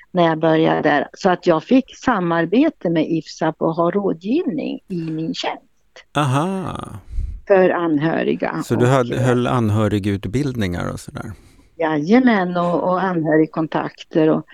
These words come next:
Speaker 1: såg till att det hölls levande med, med just det här med
Speaker 2: Men en fråga som blir lite intressant då, när du får det här uppdraget som anhörigutbildare.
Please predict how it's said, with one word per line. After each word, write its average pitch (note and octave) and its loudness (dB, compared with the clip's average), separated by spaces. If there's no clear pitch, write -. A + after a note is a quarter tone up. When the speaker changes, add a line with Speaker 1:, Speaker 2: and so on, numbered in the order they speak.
Speaker 1:
såg F#3+ 2
till E3 6
att D#3 -2
det F3+ 4
hölls F3 2
levande F#3+ 4
med, - -4
med D#3 -6
just - -10
det - -14
här - -14
med D3+ -14
Speaker 2:
Men D#3 0
en D#3 -2
fråga C#3 4
som C#3+ -2
blir C#3+ 0
lite C#3 -2
intressant C3+ -2
då, A2 4
när A#2+ -2
du A2 2
får A2 0
det G#2+ 0
här G#2 0
uppdraget G2+ -2
som G#2 0
anhörigutbildare. G2+ -2